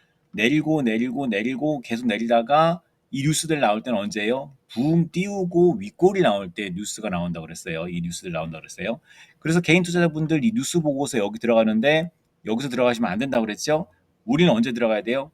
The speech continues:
뉴스 나오기 직전에. 이때 저희가 톡방과 그다음에 문자로 함께 우리 들어간다고 말씀드렸습니다. 저희 들어갈 때 여러분들도 함께 들어가는 거예요. 타이밍 맞춘다고 그랬죠? 요거 중요합니다. 그러고 나서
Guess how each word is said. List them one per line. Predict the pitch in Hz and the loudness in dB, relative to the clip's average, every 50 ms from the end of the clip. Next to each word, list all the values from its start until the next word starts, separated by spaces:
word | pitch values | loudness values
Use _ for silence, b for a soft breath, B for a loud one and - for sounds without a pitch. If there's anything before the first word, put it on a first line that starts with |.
| _ - | _ -4
뉴스 | - 220 - 151 | -4 -2 -2 -2
나오기 | 123 104 104 - | -2 -2 -2 -4
직전에. | - - - - 127 113 101 87 82 _ _ - | -10 -10 -6 -2 -2 -2 -2 -2 -6 _ _ -16
이때 | 113 110 _ - 143 143 151 151 | -16 -14 _ -2 0 0 0 0
저희가 | 147 - 104 104 104 107 - 139 143 156 165 170 175 - _ _ _ _ _ _ | -2 -4 -6 -4 -4 0 4 6 6 6 6 4 2 -2 _ _ _ _ _ _
톡방과 | - 165 160 - - 208 202 - 139 139 143 151 156 156 165 170 - _ _ _ | -8 -6 0 2 2 2 4 4 8 8 10 10 8 6 2 -4 -10 _ _ _
그다음에 | - 101 117 110 107 110 123 139 147 156 160 170 - _ _ _ _ | -8 -2 0 0 2 2 4 4 4 2 2 0 -6 _ _ _ _
문자로 | - 95 110 131 131 - 147 131 127 131 143 151 156 170 170 _ _ _ _ _ _ | -10 -6 -6 -4 0 4 4 4 6 4 0 -2 -4 -6 -10 _ _ _ _ _ _
함께 | - - 190 214 196 180 180 175 165 | -6 -4 -2 -2 -2 0 0 2 2
우리 | 135 120 117 113 127 143 151 165 175 - _ _ _ - | 2 0 0 0 -2 -2 -4 -6 -8 -14 _ _ _ -6
들어간다고 | 110 120 117 117 110 101 85 | 0 2 2 2 2 0 -2
말씀드렸습니다. | 82 87 - - 110 98 95 - - 90 85 87 90 87 | -6 -8 -6 -6 -8 -8 -8 -8 -8 -8 -6 -6 -6 -6
저희 | - 117 127 156 151 | -2 -2 0 0 0
들어갈 | - - 127 151 151 151 135 117 - | -2 -2 0 2 4 4 4 2 0
때 | 127 127 123 | -2 -2 0
여러분들도 | 107 104 101 104 107 98 101 95 98 123 139 147 175 b b b b b | -2 -2 -4 -6 -6 -8 -8 -8 -8 -6 -6 -6 -8 b b b b b
함께 | - - 208 226 226 208 | -4 -2 0 0 2 0
들어가는 | 156 139 117 104 98 95 90 | 0 0 -2 -2 -4 -4 -6
거예요. | 82 80 78 82 95 120 143 - _ _ _ _ _ _ _ _ - | -6 -6 -6 -6 -6 -6 -8 -10 _ _ _ _ _ _ _ _ -8
타이밍 | - 208 226 240 254 240 226 196 165 | -2 0 0 2 4 4 4 4 2
맞춘다고 | - 180 - - 220 196 180 - | 0 -2 -4 -6 -8 -8 -8 -8
그랬죠? | 160 - - - - - - | -10 -12 -12 -12 -12 -10 -10
요거 | - 104 98 95 | -10 -12 -12 -14
중요합니다. | 85 - 110 110 117 113 92 85 82 90 113 139 160 170 b b b b b b b _ | -10 -4 0 0 0 0 0 -4 -4 -4 -2 -4 -4 -8 b b b b b b b _
그러고 | - 151 165 190 208 196 | 2 6 6 6 6 6
나서 | 165 135 135 139 - 175 190 196 202 214 226 | 4 4 2 2 2 4 4 4 4 2 0